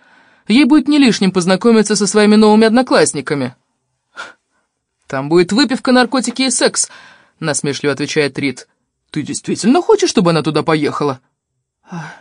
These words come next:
я бы предпочла остаться дома». Я решаю вмешаться, но меня никто не слушает. «Тогда вы пятеро будете за ней присматривать.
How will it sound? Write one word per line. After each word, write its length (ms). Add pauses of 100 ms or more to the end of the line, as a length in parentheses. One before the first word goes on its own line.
(140)
я 480
бы 100
предпочла 400
остаться 320
дома». 240 (840)
Я 120
решаю 280
вмешаться, 400
но 100
меня 220
никто 240
не 120
слушает. 540 (1040)
«Тогда 320
вы 120
пятеро 360
будете 300
за 100
ней 140
присматривать. 680